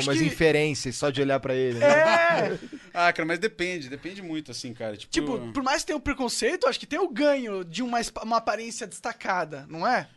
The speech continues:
Speaker 3: Tem, tem o ganho porque
Speaker 2: Que é,
Speaker 3: as
Speaker 2: que é
Speaker 3: pessoas
Speaker 2: porque
Speaker 3: lembram, assim, sabe? As pessoas, por exemplo, m-,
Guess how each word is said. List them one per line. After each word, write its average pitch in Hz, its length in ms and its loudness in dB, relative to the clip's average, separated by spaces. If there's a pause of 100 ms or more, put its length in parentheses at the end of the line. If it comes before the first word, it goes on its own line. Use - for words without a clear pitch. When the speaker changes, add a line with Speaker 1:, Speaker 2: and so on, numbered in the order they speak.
(200)
Speaker 3:
Tem, 240 180 0
tem 233 140 -4
o 240 80 -6
ganho 220 240 0
porque 214 160 -4
Speaker 2:
Que - 20 8
é, 202 60 6
Speaker 3:
as - 60 -4
Speaker 2:
que - 100 -4
é - 20 -2
Speaker 3:
pessoas 214 280 -4
Speaker 2:
porque 190 140 -6
Speaker 3:
lembram, 170 460 -4
assim, 117 240 -10
sabe? 156 380 -4
As 135 180 -2
pessoas, 151 380 -8
por - 180 -12
exemplo, 143 580 -6 (420)
m-, 135 200 -14